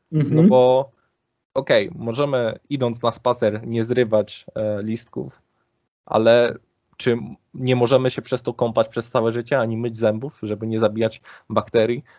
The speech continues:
Speaker 2: No, wydaje mi się, że, e, Szwajcar nie, nie na-,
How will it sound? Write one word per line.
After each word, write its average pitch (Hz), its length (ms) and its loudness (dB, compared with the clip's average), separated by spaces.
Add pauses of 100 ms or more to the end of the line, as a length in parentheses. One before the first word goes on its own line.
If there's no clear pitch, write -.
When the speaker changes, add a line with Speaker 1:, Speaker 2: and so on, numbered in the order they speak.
(180)
Speaker 2:
No, 113 140 -2
wydaje 120 400 2
mi 123 140 -4
się, 123 180 -2
że, 120 320 -4 (420)
e, 113 240 4
Szwajcar 117 560 0
nie, 120 320 -4
nie 120 260 2
na-, 120 200 2